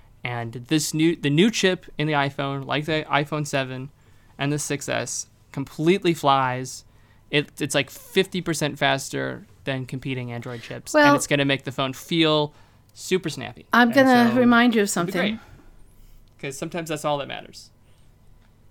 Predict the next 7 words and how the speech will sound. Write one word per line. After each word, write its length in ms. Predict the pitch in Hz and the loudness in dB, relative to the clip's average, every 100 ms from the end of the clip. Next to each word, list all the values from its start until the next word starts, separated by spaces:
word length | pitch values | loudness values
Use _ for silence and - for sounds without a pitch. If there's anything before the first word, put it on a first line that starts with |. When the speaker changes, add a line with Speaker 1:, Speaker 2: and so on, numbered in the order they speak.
| _ _ _ - - | _ _ _ -12 -4
Speaker 2:
I 80 | 214 | 0
have 160 | 226 | 2
a 60 | 226 | 0
birthday 380 | 196 214 220 208 | 0 -4 -2 -6
coming 340 | 208 160 160 | -4 -8 -8
up. 180 | 165 - _ _ _ _ _ _ | -12 -16 _ _ _ _ _ _
Speaker 1:
Yeah. 360 | 170 208 175 | 2 4 2